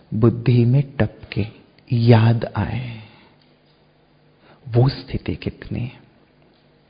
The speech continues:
सारे हथियार हैं मेरे पास, लेकिन समय पे यूज़ ना हो,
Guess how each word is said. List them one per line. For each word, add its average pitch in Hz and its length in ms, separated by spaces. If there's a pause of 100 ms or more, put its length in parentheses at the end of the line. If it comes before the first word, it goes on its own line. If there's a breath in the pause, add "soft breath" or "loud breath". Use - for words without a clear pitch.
(580 loud breath)
सारे 131 240
हथियार 120 540
हैं 120 200
मेरे 104 260
पास, 98 400 (760)
लेकिन 120 200
समय 120 380
पे 117 140
यूज़ 110 580
ना 104 160
हो, 110 300